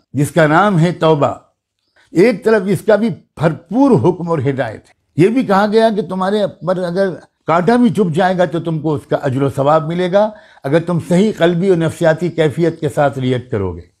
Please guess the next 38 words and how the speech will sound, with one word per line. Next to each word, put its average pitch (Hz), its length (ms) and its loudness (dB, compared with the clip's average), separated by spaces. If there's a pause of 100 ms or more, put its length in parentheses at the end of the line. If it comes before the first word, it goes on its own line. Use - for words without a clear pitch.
(140)
اگر 143 220 2
تم 170 260 -2
مایوس 156 480 2
بھی 196 140 -2
نہیں 196 120 0
ہوگے، 156 480 2 (100)
اللہ 156 220 0 (140)
سے 175 80 -2
بدگمان 160 580 0
بھی 196 100 0
نہیں 190 140 -2
ہوگے، 147 440 -2 (340)
اللہ 147 200 2 (140)
تعالیٰ 175 260 0
کی 160 60 -4
قدرت 165 420 -2
اور 170 80 -2
رحمت 160 400 -2
پر 156 160 0
شک - 400 -2
کی 180 80 0
بیماری 160 440 0
میں 190 120 0
مبتلا 165 480 0 (460)
نہیں 160 360 2
ہوگے، 139 460 0 (320)
تو 240 100 0
وہ 247 80 0
ذرا 220 300 4
سی 226 80 2
تکلیف 214 400 0
بھی 208 140 -4
تم 220 160 -2
کو 185 140 0
اجر 190 200 0
دے 151 200 -2
دے 123 100 -4
گی۔ 101 220 -12